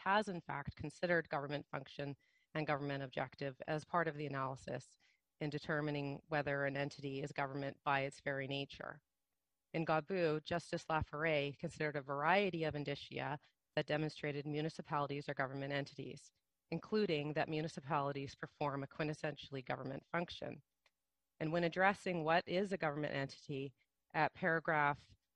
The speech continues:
forty-seven of, uh, the Godbout, Godbout decision, Justice La-, Laforêt said, "Where such entities are in reality governmental in nature, as evidenced by such things as the degree of government control exercised over them,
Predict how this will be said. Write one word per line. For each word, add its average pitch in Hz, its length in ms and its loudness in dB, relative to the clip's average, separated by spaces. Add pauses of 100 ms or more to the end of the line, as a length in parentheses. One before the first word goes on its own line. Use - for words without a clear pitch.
(120)
forty-seven 160 880 2 (100)
of, 143 260 2 (220)
uh, 151 240 8 (160)
the 151 100 6
Godbout, 147 340 4 (120)
Godbout 156 480 2
decision, 139 580 0 (360)
Justice 156 400 -2
La-, 160 100 -4 (180)
Laforêt 151 540 2
said, 139 400 0 (520)
"Where 180 180 6
such - 260 0
entities 175 420 0 (100)
are 220 260 8
in 185 120 6
reality 143 560 4
governmental 135 600 0
in 135 80 -4
nature, 135 520 -4 (440)
as 156 160 0
evidenced 160 460 2
by 151 140 6
such - 320 0
things 151 400 -4
as 156 200 2
the 160 100 -2
degree 156 300 -2
of 143 100 -2
government 143 380 0
control 147 340 0
exercised 147 640 -2
over 143 240 -4
them, 135 320 -6